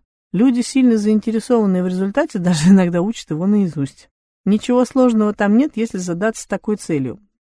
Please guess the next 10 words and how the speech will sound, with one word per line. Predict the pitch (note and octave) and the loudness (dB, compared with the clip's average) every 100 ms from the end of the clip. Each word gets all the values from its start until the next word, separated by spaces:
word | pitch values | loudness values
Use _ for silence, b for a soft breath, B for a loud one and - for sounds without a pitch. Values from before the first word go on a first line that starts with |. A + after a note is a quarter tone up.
| _ | _
Другое | F#3 G3+ A3+ D#4+ | -4 -2 2 2
дело, | C4 B3 A#3+ | 2 4 2
что | - A3 | 2 0
интеллект — | G#3+ - A3 B3+ D4+ - - | 2 0 2 4 2 -2 -10
это | F#3+ F#3+ | -8 -2
не | G3 | -2
самоцель | - G#3 G#3+ A3 B3+ G3+ | -2 -2 -2 0 0 0
в | |
этой | F#3+ A3 | -2 -4
жизни. | G#3 G3+ D#3 C#3+ A#2+ | -4 -4 -4 -6 -8